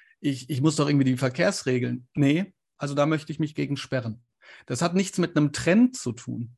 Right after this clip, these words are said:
sondern das hat damit zu tun, die Umgebung zu verstehen, in der man sich bewegt.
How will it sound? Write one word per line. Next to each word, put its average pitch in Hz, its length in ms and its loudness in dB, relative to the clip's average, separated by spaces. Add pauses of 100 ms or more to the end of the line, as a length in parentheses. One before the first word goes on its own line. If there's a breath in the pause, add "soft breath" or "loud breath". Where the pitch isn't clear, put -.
(120)
sondern 147 380 2
das 147 180 0
hat 147 180 -8
damit 165 320 -2
zu 160 120 -6
tun, 160 460 -6
die 147 440 -8
Umgebung 143 680 0
zu - 160 -8
verstehen, 123 520 -2
in 123 160 0
der 127 120 0
man 127 180 0
sich 123 200 -10
bewegt. 120 460 -10